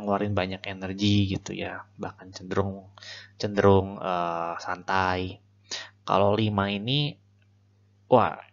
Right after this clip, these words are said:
energik sekali gitu ya, mereka mencurahkan banyak tenaga gitu ya. Nah, di sini contohnya saya punya tiga orang nih ya. Nah, kita bisa minta mereka, eh,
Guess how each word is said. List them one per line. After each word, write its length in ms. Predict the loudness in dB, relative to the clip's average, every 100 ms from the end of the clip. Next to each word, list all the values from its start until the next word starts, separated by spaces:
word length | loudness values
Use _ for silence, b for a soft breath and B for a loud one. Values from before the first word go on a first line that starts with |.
| -6
energik 480 | -4 -2 -4 -2
sekali 460 | -6 -6 -8 -8 -8
gitu 180 | -10 -10
ya, 240 | -10 -10 -16 -20 -20
mereka 320 | -12 -6 -6
mencurahkan 480 | -6 -8 -8 -8 -2
banyak 280 | -2 -2 -14
tenaga 400 | -12 -12 -10 -10
gitu 240 | -10 -14 -16
ya. 220 | -18 -20 _ _ _ -14 B B B _ _ _ _ _ _ _ _ -2
Nah, 320 | 2 2 0 -10 B B B B
di 80 | 2
sini 240 | 4 4
contohnya 480 | 2 2 4 4 4
saya 240 | 4 2
punya 400 | 2 2 4 4 2 -6 -6
tiga 240 | 0 4
orang 320 | 4 2 -2
nih 160 | -6 -14 _ _ _
ya. 320 | -12 -12 -14 -18 _ B B B B B _
Nah, 320 | -6 -6 -8 -14 _ -6
kita 240 | 0 0
bisa 320 | 0 0 0
minta 320 | 0 -4 -2 0
mereka, 480 | 0 -2 2 2
eh, 760 | 0 -4 -2 0 0 -2 -4 -6